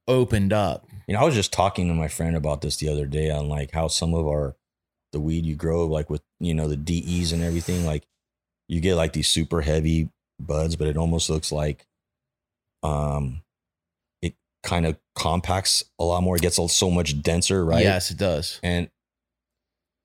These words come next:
Speaker 2: while it gets, it's good for the weight, I thought, I,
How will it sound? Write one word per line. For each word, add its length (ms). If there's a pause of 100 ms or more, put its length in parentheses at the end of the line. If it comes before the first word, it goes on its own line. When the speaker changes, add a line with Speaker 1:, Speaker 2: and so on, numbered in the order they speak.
Speaker 2:
while 240
it 120
gets, 240
it's 180
good 180
for 120
the 100
weight, 380 (260)
I 120
thought, 280
I, 100